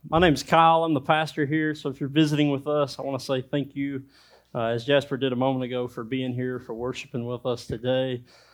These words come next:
Uh, I wanna welcome back some S A U students today. Y'all give them a hand. Amen. Welcome back, guys. Trust you had a good break. It's good to have you back in the house. Um,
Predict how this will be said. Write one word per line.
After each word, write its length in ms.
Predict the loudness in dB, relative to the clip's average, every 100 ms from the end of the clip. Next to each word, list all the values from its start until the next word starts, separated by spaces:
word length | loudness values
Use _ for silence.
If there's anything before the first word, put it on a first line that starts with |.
| _ _
Uh, 200 | 0 2
I 0 |
wanna 180 | 4 4
welcome 440 | 8 10 10 8 8
back 220 | 8 8
some 200 | 2 2
S 180 | 2 2
A 60 |
U 180 | 2 0
students 460 | 0 0 0 -2 -6
today. 300 | 0 0 2
Y'all 180 | 2
give 120 | 2 2
them 140 | 2
a 60 | 4
hand. 360 | 2 0 0
Amen. 380 | -2 2 2 0 -2
Welcome 280 | -2 2 8
back, 220 | 8 8
guys. 420 | 8 8 8 2 -6 -8 -8 -8 -16 -16 -16 -16 -18 -16 -14 -14 -18 -20 -20 -14
Trust 460 | -2 8 8 8 4
you 80 | 6
had 140 | 8
a 40 | 6
good 240 | 2 4
break. 320 | 8 8 6
It's 160 | 2 -6
good 140 | -4
to 80 | -2
have 160 | -2 0
you 60 |
back 260 | 0 0 0
in 60 |
the 40 | -4
house. 580 | 0 0 -2 -6 -10 -12 -18 _ _
Um, 480 | -4 -2 -2 -4